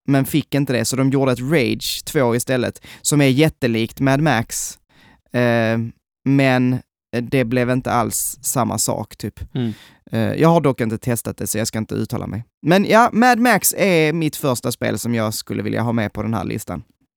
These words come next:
Speaker 2: Sa du förut att du laddar ner det gratis? Alltså, PlayStation Plus-spel var det då, antar jag?
Speaker 1: Ja, precis.
Speaker 2: Ja.
Speaker 1: Mm.
Speaker 2: Det, det är
Speaker 1: Vad
Speaker 2: faktiskt
Speaker 1: sa jag?
Speaker 2: Nej, nej, men du sa gratis, så det var bara
Speaker 1: Ja.
Speaker 2: att du sa inte PlayStation Plus.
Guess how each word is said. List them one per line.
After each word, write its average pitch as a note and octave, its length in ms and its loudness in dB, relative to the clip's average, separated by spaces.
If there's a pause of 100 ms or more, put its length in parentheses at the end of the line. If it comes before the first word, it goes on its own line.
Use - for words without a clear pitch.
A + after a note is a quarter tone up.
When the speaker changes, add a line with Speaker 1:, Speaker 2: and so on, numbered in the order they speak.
(440)
Speaker 2:
Sa F3+ 200 2
du G3 80 0
förut D#3+ 300 0
att A#2+ 100 -4
du A#2 320 -6
laddar A#2 300 0
ner A2 160 2
det G#2 80 -2
gratis? G2+ 280 -2
Alltså, A#2+ 260 -2
PlayStation A#2 480 -2
Plus-spel B2 540 -2
var A2 120 2
det G2+ 60 2
då, G2+ 180 0
antar G2+ 220 -2
jag? G3 100 8
Speaker 1:
Ja, G2 160 0
precis. B2+ 460 0 (240)
Speaker 2:
Ja. A#2+ 160 -4
Speaker 1:
Mm. F3 200 0 (120)
Speaker 2:
Det, C3+ 220 0
det D3 120 2
är D#3+ 40 6
Speaker 1:
Vad E3 80 6
Speaker 2:
faktiskt - 80 6 (120)
Speaker 1:
sa G#2 100 2
jag? A2+ 120 -4 (560)
Speaker 2:
Nej, F3 220 2
nej, F3+ 180 4
men D3+ 220 0
du C#3+ 100 0
sa C#3 160 2
gratis, A#2 380 0
så - 120 -6
det B2 80 2
var B2+ 60 4
bara A#2+ 180 4
Speaker 1:
Ja. D3+ 60 6
Speaker 2:
att D3+ 60 4
du A2+ 60 -2
sa A2 180 -2
inte A2 180 -4
PlayStation - 260 -8
Plus. A#2+ 280 0